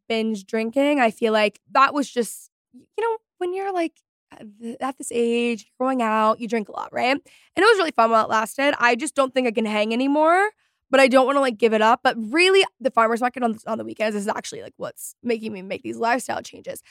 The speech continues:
I can't miss the farmer's market in the morning because then I'm gonna be stuck with peaches from the grocery store and not peaches from the <laughs> farmer's market. I'm not kidding. This is really why I'm cutting back on drinking.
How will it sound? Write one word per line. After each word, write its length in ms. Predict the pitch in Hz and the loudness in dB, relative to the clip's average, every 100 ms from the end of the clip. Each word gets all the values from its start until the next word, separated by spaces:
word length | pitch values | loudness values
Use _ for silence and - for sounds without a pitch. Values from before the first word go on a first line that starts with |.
| - _ - | -20 _ 2
I 180 | 254 311 | 4 4
can't 300 | - 320 247 | 4 2 2
miss 180 | 254 - | -2 -2
the 100 | 214 | -2
farmer's 340 | 233 262 220 | 0 0 -4
market 260 | - - 175 | -16 -14 -14
in 100 | 151 | -14
the 60 | |
morning 340 | 170 131 139 233 | -14 -12 -8 -2
because 200 | 240 226 | 0 0
then 300 | 208 269 311 | 2 2 2
I'm 100 | 262 | 2
gonna 140 | 226 | 0
be 80 | 220 | -2
stuck 240 | - 214 | -2 -2
with 160 | 208 _ | -2 _
peaches 340 | - 247 233 | -6 -2 -2
from 120 | - 220 | -2 -4
the 80 | |
grocery 360 | 196 262 285 247 | 0 0 0 -4
store 300 | - 220 214 | -4 -2 0
and 160 | 220 220 | 0 -2
not 160 | 220 | -2
peaches 280 | 233 214 208 | -4 -6 -4
from 100 | 226 | -4
the 80 | 214 | -4
<laughs> 100 | - | -4
farmer's 300 | 254 240 214 | -2 -2 -4
market. 220 | 226 - | -10 -8
I'm 100 | 220 | 2
not 180 | 339 - | 4 4
kidding. 220 | 226 208 | 0 -2
This 120 | 240 | -6
is 120 | 277 208 | -4 2
really 280 | 277 294 226 | 2 2 0
why 220 | 226 226 | 2 2
I'm 80 | - | 0
cutting 200 | 220 220 | -4 -4
back 180 | - | -6
on 100 | 214 | -8
drinking. 440 | 220 220 220 302 | -10 -8 0 0